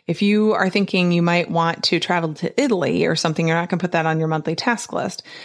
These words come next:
But if you are pretty much deciding that this month you need to contact a travel agent and come up with some, you know, budgetary restrictions and a basic framework for what your trip's gonna be like,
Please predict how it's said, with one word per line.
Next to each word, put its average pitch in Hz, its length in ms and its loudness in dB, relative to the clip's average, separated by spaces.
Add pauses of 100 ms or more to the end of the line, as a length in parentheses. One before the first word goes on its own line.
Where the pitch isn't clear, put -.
(120)
But 180 140 2
if 175 160 0
you 190 240 4
are 190 540 2
pretty 226 220 2
much 208 280 4 (100)
deciding 170 600 2
that 165 360 2
this 185 220 2
month 165 400 2
you 170 120 2
need 165 280 2
to 165 160 2
contact 160 420 -2
a 165 40 -4
travel 156 280 -2
agent 220 420 2 (280)
and 165 160 0
come 170 240 2
up 165 240 0 (400)
with 165 240 2
some, 156 580 0 (240)
you 156 100 -2
know, 151 120 2
budgetary 165 500 2
restrictions 226 720 0
and 170 100 2
a 160 40 0
basic 165 520 -2 (340)
framework 214 440 0
for 170 180 0
what 160 160 -2
your 170 60 -2
trip's 220 260 -2
gonna 285 160 2
be 294 140 2
like, 302 480 -2